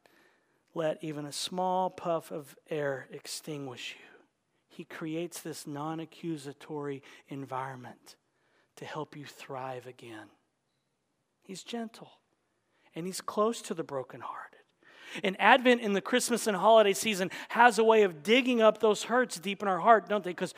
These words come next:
we miss people, loved ones that are gone. And so it brings this sense of brokenness.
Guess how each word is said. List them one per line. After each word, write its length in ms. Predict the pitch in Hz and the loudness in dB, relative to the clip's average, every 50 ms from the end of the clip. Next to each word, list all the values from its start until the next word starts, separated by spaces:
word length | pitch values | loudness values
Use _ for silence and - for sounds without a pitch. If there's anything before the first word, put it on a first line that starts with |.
| - - | -14 -6
we 140 | - 190 160 | -4 -2 0
miss 280 | 151 147 185 202 - - | 0 0 0 -2 -2 -4
people, 360 | - 220 226 208 233 240 208 | -6 -6 -4 -2 0 0 2
loved 260 | 175 170 170 180 175 | 4 4 4 4 2
ones 300 | 196 202 208 214 202 - | -2 -4 -2 -4 -4 -4
that 100 | 208 190 | -4 -4
are 60 | 190 | -4
gone. 480 | 170 151 170 170 170 185 214 233 240 240 - _ _ _ _ _ _ _ _ _ _ _ _ _ _ _ _ _ _ _ _ _ _ _ _ _ _ _ _ _ _ _ | -4 -6 -6 -4 -4 -4 -4 -6 -8 -10 -14 _ _ _ _ _ _ _ _ _ _ _ _ _ _ _ _ _ _ _ _ _ _ _ _ _ _ _ _ _ _ _
And 100 | - 160 | -10 -4
so 60 | - 202 | -2 -2
it 40 | 170 | -2
brings 320 | 139 165 190 214 240 208 175 | 0 2 2 2 2 0 -2
this 140 | 185 175 | -2 -2
sense 280 | - - - 214 196 - | -2 0 -2 -2 -2 -2
of 160 | 196 170 147 | -4 -6 -6
brokenness. 920 | 127 143 160 175 196 190 - 254 254 240 254 269 269 - - - - - - | -4 0 0 0 0 0 -2 -4 -2 0 0 0 0 -2 -4 -8 -8 -10 -12